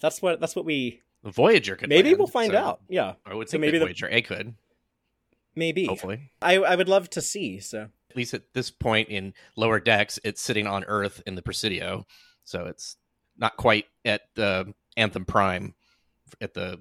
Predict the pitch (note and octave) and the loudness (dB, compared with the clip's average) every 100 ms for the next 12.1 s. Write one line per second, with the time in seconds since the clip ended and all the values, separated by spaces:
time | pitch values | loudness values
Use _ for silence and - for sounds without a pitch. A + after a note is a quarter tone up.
0 | _ F#2 G2 G2 G2+ F2+ G2+ - _ _ | _ -10 -8 -4 -4 -4 -8 -8 _ _
1 | F3 C#3 F3+ F#3 G3+ A3+ A3+ G#3+ G3+ - | -6 0 2 4 2 2 2 4 2 0
2 | E3+ E3 D#3+ - F#3+ - - _ _ _ | 0 0 -2 -4 -4 -6 -10 _ _ _
3 | - - G3+ G#3 A#3+ F#3+ G3+ G3 C#3+ E3 | -20 4 8 8 8 4 -2 0 2 0
4 | D3 C#3 F3+ E3 D3+ C3+ B2+ C#3 - C3 | -2 0 -2 0 -2 0 0 0 0 -2
5 | A#2 A2 G2+ B2 A2+ - A2+ A2 G#2+ G#2+ | 0 0 0 0 0 -4 -8 -6 -4 -4
6 | G#2 - G#2 A2+ G2 G2 G#2+ G#2+ G#2+ F2+ | -6 -2 -2 -2 -6 -10 -8 -8 -10 -10
7 | A#2+ F2 _ _ _ _ _ F3 C#3+ B2+ | -10 -12 _ _ _ _ _ -2 0 0
8 | D3 G2+ - _ _ _ - G2+ G#2 A2 | -4 -6 -10 _ _ _ -20 -14 -10 -8
9 | A2 G#2+ G2+ - - F3+ B3 G#3 C3 G#2+ | -8 -10 -16 -20 0 4 6 6 4 6
10 | G#2+ B2 A2 C#3+ A2 G#2+ G2 F#2+ - - | 8 8 6 2 2 2 0 -4 -8 -8
11 | A2 G2+ G2+ - - F#2+ G2 - - F#2+ | -6 -2 -2 -2 -6 -4 -4 -4 -4 -4
12 | F2+ | -4